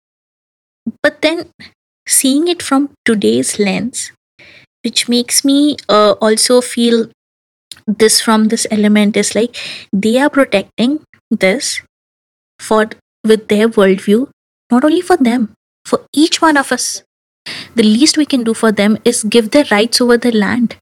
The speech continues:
their forest which they are protecting, which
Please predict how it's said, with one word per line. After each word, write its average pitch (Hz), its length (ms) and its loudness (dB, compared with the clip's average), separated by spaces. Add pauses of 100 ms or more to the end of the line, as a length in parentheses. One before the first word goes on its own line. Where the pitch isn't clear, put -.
their 220 100 2
forest 214 480 0
which 214 180 -4
they 214 80 -2
are 214 40 0
protecting, 208 680 -2 (460)
which - 420 0